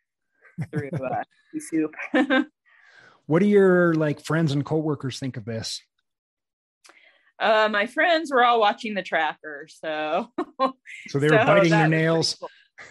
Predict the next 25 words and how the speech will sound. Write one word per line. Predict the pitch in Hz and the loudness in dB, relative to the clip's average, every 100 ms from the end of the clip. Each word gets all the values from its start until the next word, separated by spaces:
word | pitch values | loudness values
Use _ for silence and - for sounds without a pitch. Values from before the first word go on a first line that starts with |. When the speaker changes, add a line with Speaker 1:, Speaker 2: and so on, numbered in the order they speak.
| 160 - | -6 -4
Speaker 2:
<laughs> | |
Speaker 1:
Yeah, | 269 240 220 214 208 | -2 0 0 -2 -4
they | 240 262 | -8 -8
had | 240 | -8
a | 214 | -8
whole, | 240 196 185 180 175 | -10 -12 -10 -10 -10
uh, | 165 160 156 151 151 160 _ _ _ _ - | -10 -10 -10 -12 -14 -20 _ _ _ _ -20
Facebook | 170 - 160 - | -20 -18 -18 -12
Messenger | 156 - 165 160 160 | -12 -12 -16 -14 -12
thread | 170 165 165 | -4 -4 -4
going | 165 165 151 | -8 -8 -8
on. | 151 151 147 160 | -8 -6 -8 -10
So | - 160 147 135 147 139 | -6 -4 -4 -6 -10 -12
Speaker 2:
Cool. | 120 110 _ _ _ _ _ _ - | -14 -14 _ _ _ _ _ _ -10
Speaker 1:
yeah, | 160 143 | -4 -2
they | 147 156 | -2 -6
were | 151 | -10
pretty, | 160 143 143 151 _ _ | -12 -10 -10 -12 _ _
pretty | 135 139 | -14 -14
excited. | - - 135 139 143 143 - | -12 -8 -6 -6 -8 -12 -14
Speaker 2:
Mm. | 143 | -10
Speaker 1:
And, | 143 143 139 - 147 _ - | -10 -10 -10 -10 -12 _ -18
um, | 139 160 _ _ _ _ _ - | -16 -18 _ _ _ _ _ -6
coworkers, | 233 226 220 - 196 190 185 170 170 165 165 170 170 | 2 2 2 0 -2 0 -2 -4 -6 -8 -12 -16 -12
I, | 175 160 156 | -10 -8 -10